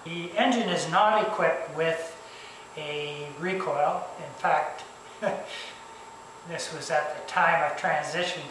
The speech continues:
between, uh, engines that had rope starts and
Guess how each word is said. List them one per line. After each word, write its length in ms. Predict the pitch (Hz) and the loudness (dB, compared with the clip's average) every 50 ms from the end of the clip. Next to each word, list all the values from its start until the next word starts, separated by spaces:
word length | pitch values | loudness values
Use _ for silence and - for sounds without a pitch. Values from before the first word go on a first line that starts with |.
| - | -12
between, 380 | - - - 175 165 165 160 147 139 - - - - - - - - - - - | -12 -10 -4 -2 -2 -2 -2 -4 -6 -10 -12 -12 -12 -12 -14 -14 -14 -14 -10 -8
uh, 60 | - - - - 160 | -8 -6 -6 -6 -2
engines 580 | 170 175 170 170 160 156 151 151 147 143 139 - | 2 2 2 4 2 0 -2 -4 -4 -6 -6 -4
that 220 | 156 147 143 139 | 0 0 0 2
had 340 | 139 147 151 147 143 143 147 | 2 4 4 4 4 2 2
rope 220 | 165 165 170 170 | 2 0 0 0
starts 600 | - - - - 170 170 175 - - - - - 165 | -2 -4 -2 2 4 4 4 4 2 -2 -6 -6 -4
and 160 | 147 143 143 | -4 -4 -4